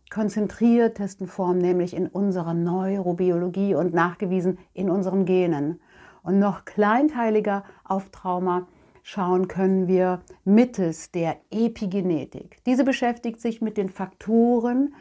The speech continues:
welche die Genaktivität und dadurch die Entwicklung einer Zelle zu einem bestimmten Zeitpunkt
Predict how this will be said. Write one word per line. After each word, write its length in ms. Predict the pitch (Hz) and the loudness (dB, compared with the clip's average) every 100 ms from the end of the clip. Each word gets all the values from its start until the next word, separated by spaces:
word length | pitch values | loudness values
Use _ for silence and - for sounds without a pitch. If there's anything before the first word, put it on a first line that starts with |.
| - - - | -20 -20 0
welche 380 | 196 233 247 220 | 4 4 2 0
die 220 | 202 180 | -2 -2
Genaktivität 1300 | 214 247 269 214 165 - - 175 180 185 175 202 214 | 0 2 0 -2 -8 -10 -8 -4 -4 -2 0 0 -2
und 240 | - 180 | -6 -2
dadurch 380 | 185 190 208 208 | 0 0 -2 -4
die 180 | 190 190 | -4 -4
Entwicklung 680 | 190 180 208 214 196 196 190 - - _ | -4 0 -2 0 0 0 -2 -12 -20 _
einer 360 | 196 196 196 | -4 -2 -4
Zelle 640 | - - 302 339 269 143 - | -6 0 2 4 4 0 -10
zu 180 | - 220 | -8 -2
einem 260 | 160 190 196 | 0 0 0
bestimmten 600 | 208 - 262 277 302 302 | -2 -2 2 2 0 -6
Zeitpunkt 800 | - 240 254 277 - 220 214 | -8 -6 -4 -4 -6 -6 -6